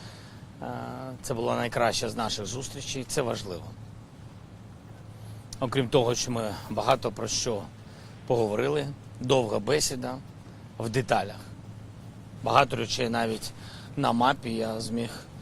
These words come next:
показати всім американським колегам щодо ситуації на полі бою. Хто що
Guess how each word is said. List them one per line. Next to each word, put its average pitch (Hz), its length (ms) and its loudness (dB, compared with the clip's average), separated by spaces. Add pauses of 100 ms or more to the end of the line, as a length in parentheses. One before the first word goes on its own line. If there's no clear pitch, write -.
(220)
показати 117 540 0
всім 113 280 -2
американським 110 680 -2
колегам 123 480 0 (1200)
щодо 117 300 0
ситуації 110 640 0
на 104 60 -2
полі 107 300 -2
бою. 120 340 0 (1160)
Хто - 320 2
що 127 420 2